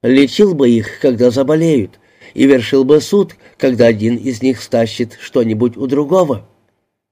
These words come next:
И больше на острове не было бы ни одного белого, кроме моего помощника и его жены. Помощник, как вы понимаете, это тот, кто управляется с нигерами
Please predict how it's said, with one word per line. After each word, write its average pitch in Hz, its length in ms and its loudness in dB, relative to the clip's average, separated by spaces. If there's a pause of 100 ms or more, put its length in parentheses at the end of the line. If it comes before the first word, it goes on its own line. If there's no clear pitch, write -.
(500)
И 131 140 4
больше 113 420 2
на 135 160 2
острове 135 520 2
не 139 140 4
было 135 220 2
бы 135 140 2
ни 139 120 2
одного 131 440 2
белого, 143 500 0 (300)
кроме 117 320 2
моего 117 340 4
помощника 113 760 -2
и 139 160 -4
его 117 280 0
жены. 139 420 -4 (840)
Помощник, 117 600 0
как 131 200 -2
вы 131 100 2
понимаете, 139 840 2
это 143 260 -2
тот, 180 360 0 (240)
кто - 220 2
управляется 120 680 2
с 135 140 -10
нигерами 110 680 -2